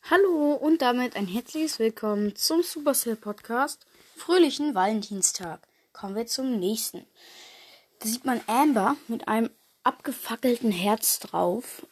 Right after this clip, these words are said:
wo hinter Ambers Haus oder so ist. Und er schwitzt, also der hat so eine Schweißträne und bunte Haare hat Amber, das wusste ich noch gar nicht. Und, äh, ja, <laughs> dann, er hat doch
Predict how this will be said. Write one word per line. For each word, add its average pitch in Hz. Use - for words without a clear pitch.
wo 208
hinter 233
Ambers 214
Haus 254
oder 185
so 180
ist. 220
Und -
er 202
schwitzt, 170
also 190
der 190
hat 202
so 196
eine 180
Schweißträne 214
und 190
bunte 277
Haare 269
hat -
Amber, 185
das 190
wusste 294
ich 196
noch 185
gar 185
nicht. 240
Und, 202
äh, 190
ja, 247
<laughs> -
dann, 180
er -
hat 196
doch 190